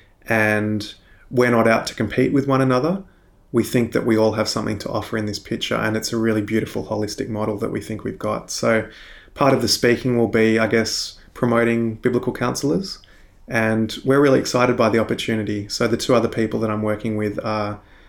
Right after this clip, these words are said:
really passionate about it. They've been wanting to do something like this for a while.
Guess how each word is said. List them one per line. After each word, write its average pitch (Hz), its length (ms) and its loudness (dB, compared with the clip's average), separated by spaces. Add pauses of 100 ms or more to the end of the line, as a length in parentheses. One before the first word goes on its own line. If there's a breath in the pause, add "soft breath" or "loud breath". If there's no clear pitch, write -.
(120)
really 113 200 2
passionate 123 400 0
about 123 260 4
it. - 240 2 (320 soft breath)
They've 107 140 -2
been 120 120 4
wanting 113 160 2
to 110 100 -2
do 117 120 2
something 117 300 0
like 113 160 -4
this 113 140 -2
for 113 160 -4
a 110 60 0
while. 127 460 -2